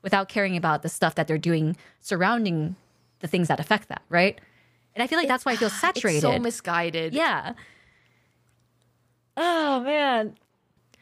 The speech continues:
Speaker 2: It's 'cause, like, I don't think people understand that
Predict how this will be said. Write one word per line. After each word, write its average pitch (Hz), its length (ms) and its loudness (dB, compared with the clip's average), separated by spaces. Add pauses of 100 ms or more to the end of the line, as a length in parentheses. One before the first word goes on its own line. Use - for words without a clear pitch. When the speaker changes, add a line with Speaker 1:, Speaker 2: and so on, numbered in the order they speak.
(220)
Speaker 2:
It's 269 160 -6
'cause, 330 220 -4
like, 277 500 -2 (1160)
I 247 40 -4
don't 320 100 -2
think 427 140 0
people 294 240 -4
understand 214 880 -4 (100)
that 165 580 -4